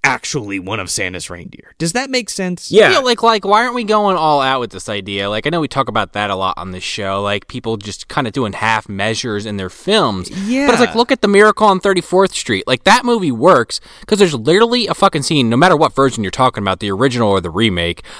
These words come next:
Speaker 3: of reindeer flying around a fucking courtroom.
Speaker 1: Yeah, straight up.
Speaker 3: <laughs> Like, you don't, you don't get more, like,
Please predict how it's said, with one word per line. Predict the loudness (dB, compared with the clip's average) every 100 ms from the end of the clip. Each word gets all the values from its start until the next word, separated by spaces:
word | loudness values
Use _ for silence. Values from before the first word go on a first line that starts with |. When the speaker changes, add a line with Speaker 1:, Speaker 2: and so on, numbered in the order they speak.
| 2
Speaker 3:
of | 4 4
reindeer | 4 4 4 2 2 2
flying | 0 0 6 6 6 4
around | 2 2
a | 0
fucking | 2 2 0
courtroom. | 4 4 4 0 -8 -8
Speaker 1:
Yeah, | -4 -4 -4 _
straight | -2 -2
up. | 0 0
Speaker 3:
<laughs> | 2 0 2 4 4 2 4
Like, | 2 2
you | 0
don't, | 2
you | 4
don't | 4 6
get | 2 2
more, | 2 6 6
like, | 6 4 2